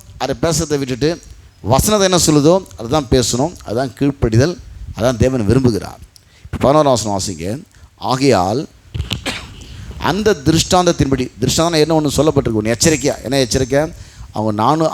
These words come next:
பார்த்தீங்கன்னா, ஆறு லட்சம் புருஷர் வெளியே வந்தாங்க, ரெண்டே பேர் தான் போனாங்க.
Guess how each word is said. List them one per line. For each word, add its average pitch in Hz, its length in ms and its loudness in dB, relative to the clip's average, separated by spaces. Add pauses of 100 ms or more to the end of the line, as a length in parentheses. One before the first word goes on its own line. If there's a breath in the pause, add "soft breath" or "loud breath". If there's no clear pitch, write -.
(120)
பார்த்தீங்கன்னா, 131 340 0
ஆறு 160 120 2
லட்சம் 139 260 -2
புருஷர் 151 320 2
வெளியே 127 200 2
வந்தாங்க, 98 440 -4 (1000)
ரெண்டே 135 280 4
பேர் 131 160 2
தான் 113 160 -4
போனாங்க. 85 360 -6